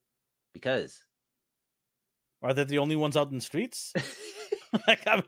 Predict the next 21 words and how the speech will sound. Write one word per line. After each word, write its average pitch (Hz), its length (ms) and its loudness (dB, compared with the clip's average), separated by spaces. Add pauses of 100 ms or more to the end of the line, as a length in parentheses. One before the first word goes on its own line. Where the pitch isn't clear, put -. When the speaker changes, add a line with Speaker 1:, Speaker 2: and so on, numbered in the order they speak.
(500)
Speaker 2:
like, 202 220 6 (160)
if 190 180 4
you, 214 280 -2 (180)
I, 156 220 4
I 202 40 10
don't 240 120 8
know, 240 80 12
Speaker 1:
No, 262 60 12
Speaker 2:
like, 262 80 10
Speaker 1:
no, 226 140 8
Speaker 2:
this 208 80 4
Speaker 1:
no, 190 120 4
there's 202 160 2
a 190 80 2
white 135 240 0
dude, 110 160 -6
I 107 80 -2
think. 117 260 -6
Speaker 2:
There 180 140 8
is? 247 200 8
Okay. 139 300 4